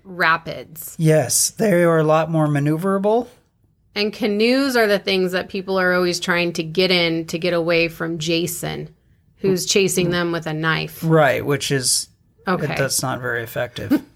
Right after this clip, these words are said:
Speaker 1: <laughs> Okay, I get it. I can see it.
Speaker 2: But it makes, it makes for good, uh, movies.
Speaker 1: Yeah, Friday the thirteenth.
Speaker 2: So if you ever had a reason to stay out of the ocean now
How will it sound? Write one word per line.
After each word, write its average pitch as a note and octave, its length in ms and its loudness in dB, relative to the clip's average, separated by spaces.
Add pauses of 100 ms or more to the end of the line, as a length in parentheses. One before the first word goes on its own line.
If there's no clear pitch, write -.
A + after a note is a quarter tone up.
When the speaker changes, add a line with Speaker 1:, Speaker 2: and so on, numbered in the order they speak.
(220)
Speaker 1:
<laughs> C#4 60 -4 (800)
Okay, A#3+ 240 2
I G#3 160 2
get G#3 180 0
it. F3 180 -2
I E3+ 100 -2
can G3 180 -8
see F#3 220 -4
it. E3+ 140 -8
Speaker 2:
But A3 160 4
it G3+ 80 2
makes, G3 460 0
it F#3+ 60 -2
makes F#3+ 240 2
for D#3+ 200 -4
good, D3+ 340 0
uh, C#3+ 360 0 (600)
movies. C3 560 -8
Speaker 1:
Yeah, B3 240 -10 (120)
Friday F#3+ 280 -4
the G3 120 -8
thirteenth. G3+ 640 -12 (260)
Speaker 2:
So G3 380 2
if E3+ 240 -4
you A3+ 160 2
ever A3+ 220 2
had E3 200 2
a D3+ 60 2
reason C#3+ 460 0
to D3 120 -6
stay D3 280 2
out C#3 160 2
of C3 140 -2
the C3 140 0
ocean C3 380 -2
now B2+ 520 -2